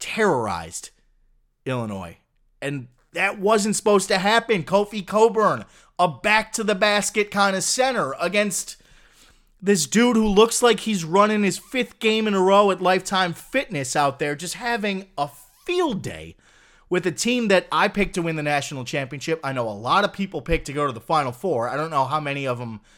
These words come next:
uh, picked the Illini to cut down the nets, but, you know, I listened to, uh, Charles Barkley. He was on, uh, Tim McCormick and Sam Webb, the Michigan guys, their podcast, and he brought up the point about the inability to adapt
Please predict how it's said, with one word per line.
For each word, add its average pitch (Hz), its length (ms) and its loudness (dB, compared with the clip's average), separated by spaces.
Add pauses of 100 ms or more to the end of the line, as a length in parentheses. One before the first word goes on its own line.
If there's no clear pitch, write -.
(220)
uh, 110 160 -6
picked 160 300 -4
the 135 120 -6
Illini 131 400 0
to 113 60 -8
cut 151 240 -4
down 143 220 -2
the 107 60 -8
nets, 135 380 -4
but, 120 280 -2 (420)
you 151 80 -6
know, 147 40 2
I 143 80 4
listened 170 460 2
to, 165 220 4
uh, 135 160 4
Charles 156 440 2
Barkley. 135 540 -2
He 113 160 -8
was 135 220 -6
on, 127 280 -2
uh, 113 300 -2 (400)
Tim 165 160 -2
McCormick 135 540 -4
and 107 180 -8
Sam 131 360 -4
Webb, 120 340 0
the 101 260 -8
Michigan 131 460 -8
guys, 104 400 -4
their 107 140 -10
podcast, 113 760 -8
and 98 180 -12 (480)
he 180 140 -4
brought 165 220 4
up 156 120 2
the 131 80 -8
point 160 320 0
about 127 380 0
the 120 240 -10
inability 135 840 -4
to - 280 -8
adapt 101 580 -8